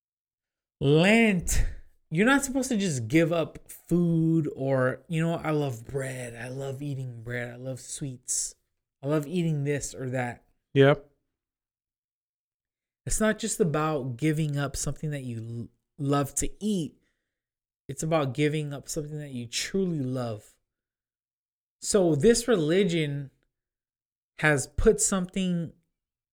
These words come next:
Speaker 1: it, it has, um, <sighs> it has built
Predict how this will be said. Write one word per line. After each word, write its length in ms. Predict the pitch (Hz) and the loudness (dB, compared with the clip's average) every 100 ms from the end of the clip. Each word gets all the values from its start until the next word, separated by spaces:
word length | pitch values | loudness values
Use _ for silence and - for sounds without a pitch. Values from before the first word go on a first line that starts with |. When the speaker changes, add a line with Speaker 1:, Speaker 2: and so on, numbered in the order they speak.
| _ | _
Speaker 1:
it, 300 | 180 175 - - | -6 -6 -6 -6
it 180 | 180 165 | -4 -4
has, 460 | - 208 196 143 131 - | -2 0 0 0 -6 -6
um, 480 | 139 127 120 117 - _ _ _ _ - - _ _ _ _ _ _ _ _ _ _ _ _ _ - | -4 -2 -2 -6 -10 _ _ _ _ -14 -14 _ _ _ _ _ _ _ _ _ _ _ _ _ -4
<sighs> 0 | - - - - - - - _ _ _ _ - | -2 0 -2 -6 -14 -20 -20 _ _ _ _ 0
it 140 | 170 | 4
has 300 | 165 180 151 | 6 4 2
built 720 | 117 113 165 170 143 - - | 0 6 6 6 4 2 2